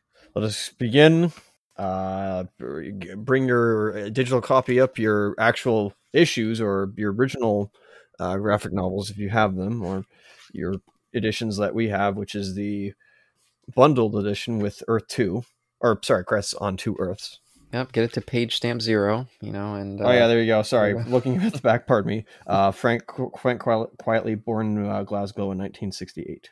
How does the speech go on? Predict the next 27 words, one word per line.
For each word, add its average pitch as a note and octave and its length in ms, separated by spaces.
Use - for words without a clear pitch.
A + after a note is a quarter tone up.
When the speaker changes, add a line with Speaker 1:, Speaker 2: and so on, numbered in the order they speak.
Speaker 1:
Pardon - 180
me. - 140
Speaker 2:
Sixty-eight, - 580
good A#2 160
year. A2+ 300
Speaker 1:
Way F2+ 100
in F2+ 60
the F#2 60
back. D#2+ 260
Anyways, - 320
sorry, B2 240
what C3 100
were C#3 60
you B2+ 80
saying, C#3+ 220
per-, D3+ 240
sir? D#3+ 280
Speaker 2:
No, C3+ 180
I G#2+ 60
was G#2+ 100
just - 140
making G2 180
a G2 60
stupid - 360
joke, - 480
but - 240
Speaker 1:
Yeah. - 260